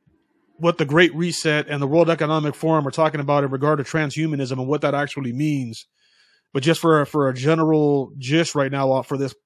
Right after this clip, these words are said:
podcast, what they're trying to do is bridge the gap between technology and, and trying to make people not individuals, to have a, uh, a one hive mind group think.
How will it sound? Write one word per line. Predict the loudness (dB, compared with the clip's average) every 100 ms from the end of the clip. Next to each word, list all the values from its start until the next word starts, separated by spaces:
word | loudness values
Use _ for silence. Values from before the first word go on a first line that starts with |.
| -2
podcast, | 0 0 -4 -4 -8 -16 _ _ _ _ _ _
what | -2 0
they're | 4
trying | 4 4
to | 2
do | 4 4
is | 4
bridge | -2 0 2 2 0
the | -2
gap | 2 4 2 -2
between | -10 -10 -6
technology | -6 -4 0 0 0 -2 -4 -6 _
and, | -10 -8 -8
and | -8 -8 -4
trying | -2 0
to |
make | -2 -4
people | -4 -2 0
not | 0 0
individuals, | -2 -2 -2 -2 -2 -4 -6 -12 _ _ _ _ _ _ _ _ _ -8
to | 0
have | 2 2
a, | 0 -2 0 -2
uh, | -4 -4 -4 -4
a | -4 -4
one | -2 2 4 2 0
hive | 2 4 4 2
mind | -2 0 -2
group | -2 -4 -4
think. | -8 -6 -8